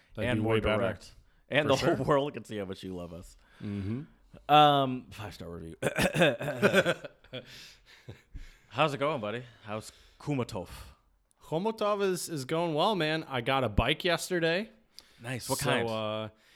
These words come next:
Speaker 1: it's just, like, a kind of a basic road bike. It says
Speaker 2: Okay.
Speaker 1: Mercury on it. Um, I
Speaker 2: Okay.
Speaker 1: don't know if that's, like, the brand or, or, like, the model. But
Speaker 2: Did
Speaker 1: it's
Speaker 2: you buy
Speaker 1: blue,
Speaker 2: it?
Speaker 1: it's blue. No, I'm borrowing it from a colleague of mine. It's her dad's, and I guess he never used it. So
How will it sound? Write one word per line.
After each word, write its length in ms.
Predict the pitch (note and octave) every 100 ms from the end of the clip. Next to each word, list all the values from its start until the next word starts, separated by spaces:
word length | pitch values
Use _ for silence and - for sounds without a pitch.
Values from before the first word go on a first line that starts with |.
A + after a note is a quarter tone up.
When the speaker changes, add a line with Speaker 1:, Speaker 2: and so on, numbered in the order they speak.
| - _ _ -
Speaker 1:
it's 260 | C#3 C3
just, 200 | E3+ C#3+
like, 160 | C#3+ B2
a 140 | B2
kind 180 | A#2+ B2+
of 40 | A2
a 80 |
basic 380 | G2 G#2+ G2+ A2+
road 300 | G#2 G#2 A2
bike. 320 | A#2+ D3 - - _
It 40 | -
says 220 | - B2
Speaker 2:
Okay. 160 | A#2+ B2
Speaker 1:
Mercury 480 | C3+ C3+ D#3 D3+
on 180 | D3+ D#3
it. 140 | F3 - _
Um, 320 | A#2+ A2 A2
I 60 | A2
Speaker 2:
Okay. 100 | G#2+
Speaker 1:
don't 160 | G2+ G2
know 80 |
if 100 | A#2
that's, 240 | - G#2 -
like, 160 | G#2+
the 80 | -
brand 400 | F#2+ G#2 G#2 A2+
or, 100 | A2
or, 380 | G#2 G#2+ - G2
like, 200 | F#2+ F2+
the 80 | F#2+
model. 520 | F#2 F#2+ G#2 C#3+ D3+ - - - -
But 100 | -
Speaker 2:
Did 40 | C#3+
Speaker 1:
it's 80 |
Speaker 2:
you 60 | B2
buy 220 | A2 G#2+
Speaker 1:
blue, 80 | C3
Speaker 2:
it? 60 | F3
Speaker 1:
it's 140 | A2+
blue. 600 | A2+ B2 B2+ C#3+ D#3+ F3 -
No, 220 | D3 D#3
I'm 100 | C3+
borrowing 400 | A#2+ B2+ C#3 C#3
it 120 | C3
from 220 | - B2 A#2
a 220 | A2+ G#2+
colleague 360 | - B2+ B2+ A#2+
of 100 | G#2+
mine. 240 | G#2+ G2+
It's 140 | G2 -
her 140 | A2+
dad's, 440 | G2 G2+ G#2+ A2
and 100 | G#2
I 100 | G#2
guess 200 | G2+ G#2+
he 100 | -
never 240 | A2 G#2+ G#2
used 360 | G#2 E3+ -
it. 180 | G2+ -
So 380 | - G2+ F#2 F#2